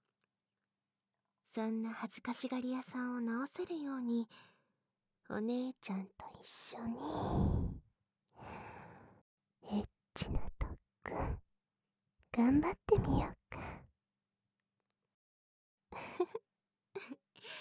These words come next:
今からそんなにドキドキしちゃって大丈夫かな？今日は特別に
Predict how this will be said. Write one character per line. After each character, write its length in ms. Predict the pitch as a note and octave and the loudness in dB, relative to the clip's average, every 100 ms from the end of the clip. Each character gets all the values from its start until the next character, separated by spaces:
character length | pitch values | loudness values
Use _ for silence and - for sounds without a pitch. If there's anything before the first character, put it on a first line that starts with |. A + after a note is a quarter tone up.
| - - - - _ _ | -10 -14 -18 -20 _ _
今 300 | - A#3 F4+ B4 | -10 -6 -6 -4
か 140 | F4 | -4
ら 100 | C#4 | -4
そ 160 | - B3 | -4 -6
ん 120 | A#3 | -4
な 100 | A#3 | -4
に 140 | A3+ | -6
ド 120 | G#3+ | -6
キ 120 | A#3 G#3 | -10 -12
ド 100 | F#3+ | -14
キ 160 | E3+ | -16
し 100 | D#3 | -18
ち 120 | - | -16
ゃ 40 | E3+ | -18
っ 40 | - | -18
て 80 | - - - _ _ _ _ | -20 -20 -20 _ _ _ _
大 380 | D#3+ D#3+ E3 G#3+ | -8 -6 -6 -8
丈 180 | - | -6
夫 180 | G#4+ A#4+ | -8 -8
か 140 | - E4 | -8 -8
な？ 120 | D4+ E4 F4+ G#4 - _ _ _ _ _ _ _ _ _ _ - | -8 -10 -8 -8 -10 _ _ _ _ _ _ _ _ _ _ -6
今 220 | A#3+ A3+ | -2 -2
日 20 | |
は 100 | F#3+ - | -6 -12
特 300 | - - G#3+ | -20 -16 -12
別 300 | B3 - C4+ | -12 -10 -8
に 240 | C4 C4+ | -8 -10